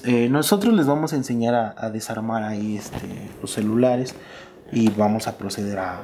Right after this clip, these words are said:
a hacerles inclusive mantenimiento. Otra de las cuestiones es de que ya tenemos ahora sí el celular. Ya nosotros ya podemos desarmarlo como tal. Vamos a ocupar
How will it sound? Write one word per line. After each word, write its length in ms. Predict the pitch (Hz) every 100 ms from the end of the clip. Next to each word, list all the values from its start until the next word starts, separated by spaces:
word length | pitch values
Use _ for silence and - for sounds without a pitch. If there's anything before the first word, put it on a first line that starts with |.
| -
a 280 | 98 92 95
hacerles 640 | 90 107 104 101 98 -
inclusive 440 | 113 101 104 104 101
mantenimiento. 720 | 101 98 110 120 135 135 - - - - - -
Otra 240 | 165 208
de 80 | 196
las 160 | 147 135
cuestiones 560 | 131 - 143 147 147
es 160 | 127 120
de 100 | 120
que 140 | 104
ya 220 | 107 113
tenemos 420 | - 120 123 123 110
ahora 220 | 98 104
sí 260 | - 107
el 120 | 107 104
celular. 480 | 113 120 131 139 - - - - - - - - - -
Ya 140 | 143 156
nosotros 420 | 160 156 147 143
ya 120 | 131
podemos 480 | 131 123 117 117 113
desarmarlo 580 | 101 117 120 147 143 135
como 180 | - -
tal. 180 | - 180 - - - - - - - - - -
Vamos 400 | 107 110 113 107
a 20 |
ocupar 520 | - 110 110 110 -